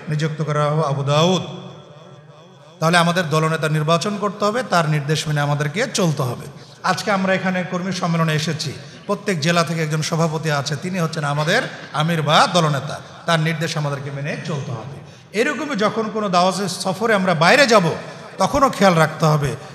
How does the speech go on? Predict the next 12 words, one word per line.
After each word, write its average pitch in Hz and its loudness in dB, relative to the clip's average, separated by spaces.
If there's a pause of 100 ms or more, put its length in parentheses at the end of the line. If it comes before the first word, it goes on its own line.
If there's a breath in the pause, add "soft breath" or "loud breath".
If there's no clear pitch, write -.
যে 160 2
নিজের 202 4
মন 180 4
মতো 180 2
চললে 165 2
হবে 151 2
না, 147 0
বরং 175 0
দলনেতার 165 -2
নির্দেশনা 156 -4
অনুযায়ী 151 -4
আমাকে 143 -2